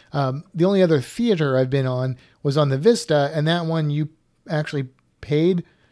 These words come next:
to see the movie, and then they sold, like, popcorn and soda.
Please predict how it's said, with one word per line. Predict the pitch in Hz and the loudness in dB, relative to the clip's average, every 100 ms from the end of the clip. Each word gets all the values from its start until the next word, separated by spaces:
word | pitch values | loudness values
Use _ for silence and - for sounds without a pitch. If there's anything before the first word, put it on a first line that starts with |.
| - | -10
to | 147 | -6
see | 175 | -2
the | 165 | 0
movie, | 160 175 180 | 0 0 0
and | 160 156 | -2 -2
then | 160 | 0
they | 156 | 0
sold, | 143 - 196 214 208 170 | -2 -4 -2 0 0 0
like, | 135 127 _ _ _ _ | 0 -2 _ _ _ _
popcorn | - 196 - - 135 123 | -10 -10 -10 -8 -6 -6
and | 113 113 | -6 -10
soda. | - 175 202 151 123 120 | -10 -6 -4 -4 -4 -6